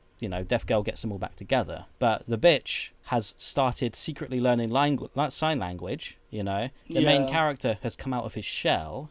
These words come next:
Speaker 1: they're all friends again, and it, it all just gets, like, there, there are small little bits here and there where things slowly get neatly wrapped up.
Speaker 2: Yeah,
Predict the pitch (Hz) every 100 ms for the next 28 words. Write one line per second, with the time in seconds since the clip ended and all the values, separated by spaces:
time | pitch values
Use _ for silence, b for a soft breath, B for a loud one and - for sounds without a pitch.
0 | - 123 143 170 - 151 160 151 117 95
1 | 71 62 92 117 139 175 170 156 185 196
2 | 220 214 208 - - - - _ - 170
3 | 175 180 180 185 - 226 233 214 185 190
4 | 185 - - 160 156 151 151 117 110 143
5 | 135 123 - - 160 156 143 151 127 151
6 | 139 139 123 135 - 147 202 - - 180
7 | 143 139 131